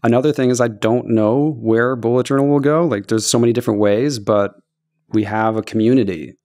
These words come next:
and they teach me all the time. So they'll ask me questions and they will identify opportunities for us to, like, really lean into and build systems around and all that kind of thing. So I'm really excited to learn <laughs> about what people need and see if we can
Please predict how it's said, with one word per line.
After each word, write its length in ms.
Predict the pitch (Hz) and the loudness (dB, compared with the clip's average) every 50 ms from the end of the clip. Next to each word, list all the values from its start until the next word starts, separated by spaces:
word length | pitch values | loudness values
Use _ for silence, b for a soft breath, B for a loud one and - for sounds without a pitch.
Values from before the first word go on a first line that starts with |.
| - | -8
and 140 | 110 107 104 | -4 -2 0
they 120 | 110 110 107 | 0 0 0
teach 320 | - - 120 113 - - | 0 -2 -2 -2 0 0
me 240 | 135 147 151 151 131 | 2 4 4 2 2
all 180 | 104 101 95 | 2 -2 -2
the 120 | 95 98 95 | -2 -4 -4
time. 340 | - 101 98 95 95 95 98 | -4 -2 -2 -2 -2 -2 -4
So 160 | - 104 95 | -2 -4 -2
they'll 320 | 98 113 131 147 127 98 - | 0 0 0 0 0 -2 -4
ask 300 | 110 107 117 127 - - | -4 -4 -4 -4 -2 -2
me 100 | 117 107 | -2 -2
questions 640 | 101 - - 110 113 - - - 110 98 98 98 95 | -2 0 -2 -2 -2 -2 -4 -2 -2 0 0 0 0
and 160 | 98 95 101 | 0 0 2
they 120 | 101 101 101 | 2 0 0
will 200 | 98 101 95 92 | 0 0 0 0
identify 720 | 107 107 104 120 127 143 147 131 - - 110 101 95 95 | 0 0 0 0 0 2 0 0 -2 -2 -2 -2 -2 -4
opportunities 680 | 92 92 - 98 92 - 101 98 95 90 87 87 87 - | -6 -4 -4 -4 -4 -4 -4 -4 -4 -4 -4 -6 -8 -6
for 180 | - 92 90 | -4 -2 -2
us 180 | 87 87 87 - | 0 -2 -2 -4
to, 140 | - 104 98 | -6 -6 -4
like, 220 | 92 90 90 - 92 | -4 -4 -6 -6 -4
really 320 | 95 92 90 90 90 87 | -4 -4 -2 -2 -4 -6
lean 260 | 92 92 95 95 92 98 | -4 -2 -2 0 0 2
into 480 | 113 135 139 - - 87 82 78 82 | 2 0 0 0 -4 -6 -6 -6 -8
and 240 | 85 85 85 90 95 | -10 -10 -10 -10 -6
build 380 | - 104 98 101 101 98 - - | -4 -4 -2 -2 -4 -6 -6 -8
systems 500 | - - 139 - - - 101 87 87 85 | -4 -4 -2 -4 -2 -4 -2 -4 -4 -4
around 360 | 87 85 82 85 87 85 82 | -6 -6 -4 -4 -4 -4 -6
and 100 | 82 85 | -6 -6
all 120 | 92 92 98 | -6 -6 -4
that 180 | 92 104 110 | -4 -6 -4
kind 160 | - 90 85 | -6 -8 -10
of 80 | 85 - | -10 -12
thing. 200 | - 78 76 - | -12 -12 -10 -8
So 380 | - - 98 90 85 87 101 - B B B B B B B B B B _ - | -6 -6 -4 -4 -4 -6 -8 -10 B B B B B B B B B B _ -8
I'm 100 | 101 90 | -6 -6
really 160 | 87 90 87 | -6 -6 -6
excited 320 | 95 - 95 92 95 95 - | -6 -4 -4 -2 -4 -4 -6
to 100 | - 95 | -8 -4
learn 480 | 95 92 104 113 104 85 87 95 92 _ _ - - - | 0 0 2 2 0 -2 -4 -6 -10 _ _ -18 -16 -16
<laughs> 220 | - - - - | -16 -14 -2 -2
about 340 | 156 - - 147 117 101 101 | -2 0 2 0 0 0 0
what 160 | 107 104 - | -2 -2 0
people 240 | 113 110 - 107 104 | 0 -2 -2 0 0
need 300 | 104 110 123 135 117 95 | 0 2 2 2 2 0
and 140 | 92 87 98 | -2 -4 -6
see 200 | - - 95 95 | -6 -6 -6 -6
if 360 | 98 95 - 113 - _ - | -6 -6 -8 -14 -20 _ -12
we 100 | 104 101 | -12 -10
can 340 | - 107 104 104 104 101 | -6 -4 -4 -4 -4 -6